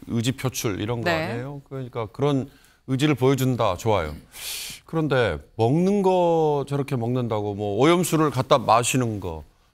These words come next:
Speaker 1: 또는 오염수에, 오염됐을 가능성이 있다고 얘기하는 해산물, 수산물, 회를 직접 먹는 거. 그런다고 해서 제삼자들이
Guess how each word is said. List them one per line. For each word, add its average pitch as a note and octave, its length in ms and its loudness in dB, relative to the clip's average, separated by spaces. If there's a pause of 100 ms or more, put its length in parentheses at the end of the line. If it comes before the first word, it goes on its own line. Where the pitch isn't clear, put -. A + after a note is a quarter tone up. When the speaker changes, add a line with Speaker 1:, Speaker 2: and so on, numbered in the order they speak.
(120)
Speaker 1:
또는 C#3+ 240 0
오염수에, C3+ 880 4
오염됐을 C#3+ 640 2
가능성이 C3+ 580 0
있다고 C3 320 0
얘기하는 A#2+ 600 0 (640)
해산물, C#3+ 520 0
수산물, B2 640 -2
회를 C3+ 440 2 (440)
직접 B2 340 -2
먹는 G#2 460 -4
거. D2+ 140 -10 (300)
그런다고 D#3 480 4
해서 C3 520 0 (920)
제삼자들이 A#2 880 0